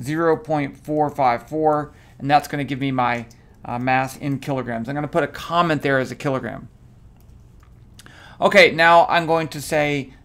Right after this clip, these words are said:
the mass of my kitchen, M K, kitchen trash, is, what did I say, seven times zero point four five four kilograms.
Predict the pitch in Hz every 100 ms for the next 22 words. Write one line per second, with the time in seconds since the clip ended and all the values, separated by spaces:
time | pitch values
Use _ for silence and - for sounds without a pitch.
0 | - 151 143 143 147 147 143 139 120 120
1 | - 220 220 151 147 156 143 135 - 170
2 | 156 135 127 180 147 139 139 120 117 -
3 | - - - - 139 127 117 - 139 143
4 | 127 - 123 - - 180 175 175 175 165
5 | - - - - 156 143 131 123 151 147
6 | - 147 127 - 139 135 - 131 127 123
7 | 104 - 135 131 127 123 123 - - -
8 | - - - - - - - - - -
9 | - - - - - - - - - -
10 | - - - - - 139 120 120 117 113
11 | 117 -